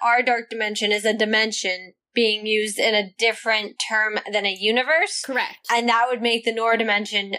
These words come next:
Speaker 1: not a different universe, not like a different Earth seven hundred, but just a different plane of existence, essentially.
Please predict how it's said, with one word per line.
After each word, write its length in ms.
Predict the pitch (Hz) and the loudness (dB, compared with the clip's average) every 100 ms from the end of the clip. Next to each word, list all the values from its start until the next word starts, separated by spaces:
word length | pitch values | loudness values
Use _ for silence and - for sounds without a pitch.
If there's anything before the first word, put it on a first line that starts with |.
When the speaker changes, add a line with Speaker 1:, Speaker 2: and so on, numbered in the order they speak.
| - | -4
Speaker 1:
not 340 | 208 220 233 302 | 0 2 2 2
a 100 | 302 | 2
different 380 | 294 294 277 | 0 0 -4
universe, 500 | 262 285 233 196 202 | 0 2 2 0 -2
not 200 | 226 214 | 0 2
like 120 | 254 240 | 2 4
a 80 | |
different 360 | 233 247 254 233 _ - | 4 4 0 -4 _ 0
Earth 300 | 240 233 233 _ _ 208 | 0 0 -6 _ _ -10
seven 480 | 202 - - 226 226 | -2 0 2 2 0
hundred, 460 | 233 262 202 185 180 - - - _ | 0 -2 -2 -6 -8 -16 -20 -20 _
but 300 | 240 220 214 - _ _ | 0 2 2 -4 _ _
just 300 | - 247 - | -6 -4 -2
a 40 | 233 | 0
different 380 | 254 247 226 202 | 0 0 -4 -8
plane 400 | - 226 220 214 | -4 0 2 2
of 120 | 196 | 0
existence, 720 | 185 190 185 180 - - 196 | -4 -6 -4 -2 -2 -4 -8
essentially. 720 | 175 - - - - - - | -6 -6 -6 -8 -8 -12 -18